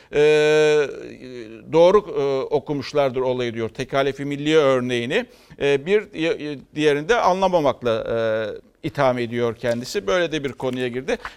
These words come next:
Tekalifi milliyenin maddelerini, emirlerini, tekalifi milliye emirlerinin maddelerini saydı Cumhurbaşkanı bu kez. Ama burada üç önemli madde: maske, Atatürk Havalimanı Sancaktepe'de, e, e, bin yataklı iki hastanenin olması, bir de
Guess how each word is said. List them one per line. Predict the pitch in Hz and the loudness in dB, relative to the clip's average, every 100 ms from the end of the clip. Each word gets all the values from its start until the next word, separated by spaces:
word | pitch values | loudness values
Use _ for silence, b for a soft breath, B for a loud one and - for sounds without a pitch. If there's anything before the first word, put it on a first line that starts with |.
| - | -4
Tekalifi | 160 196 202 214 208 | -2 4 4 4 -2
milliyenin | 190 185 185 190 262 247 - | -8 -2 2 2 0 -6 -2
maddelerini, | 170 170 170 170 170 165 | 0 0 -2 -2 -2 -4
emirlerini, | 151 151 165 160 165 165 170 139 B B _ | -2 -2 -2 -2 -2 0 0 -2 B B _
tekalifi | 143 131 165 170 170 | -4 0 0 0 -8
milliye | 160 175 190 | -6 -2 -2
emirlerinin | 165 156 180 220 | -4 -6 -6 -2
maddelerini | 165 147 160 151 156 170 151 | -2 -2 -4 -2 -2 -2 -4
saydı | 127 127 120 120 110 | -2 -2 -2 -2 -6
Cumhurbaşkanı | 127 120 120 123 110 147 185 - | -6 -4 -2 -4 -2 -6 -6 -8
bu | 151 | -8
kez. | 139 101 - B B | -6 -8 -10 B B
Ama | - 180 175 | 0 2 4
burada | 196 165 208 | 4 6 4
üç | - - | 0 -2
önemli | 190 165 151 | -2 0 -2
madde: | 143 139 - 190 226 b b _ - | 0 0 0 -2 -2 b b _ 0
maske, | 175 175 - 175 202 - _ _ - | 4 4 4 4 4 2 _ _ -2
Atatürk | 165 180 180 160 | 0 0 -4 0
Havalimanı | 165 165 165 160 156 143 | 4 4 2 -2 -2 0
Sancaktepe'de, | 151 151 156 - 151 147 143 | -2 0 -2 0 0 2 0
e, | 147 - 147 139 - 147 | -2 -2 -2 -4 -6 -8
e, | 139 | -6
bin | 151 | -4
yataklı | 156 143 147 131 143 143 - | -2 -2 -2 -4 -2 -2 -4
iki | 156 - 160 | -10 -2 0
hastanenin | 139 131 151 139 135 131 | 2 0 0 0 0 0
olması, | 123 120 113 208 202 - | -2 -2 -2 0 -2 -2
bir | 180 139 | -2 4
de | 170 | 4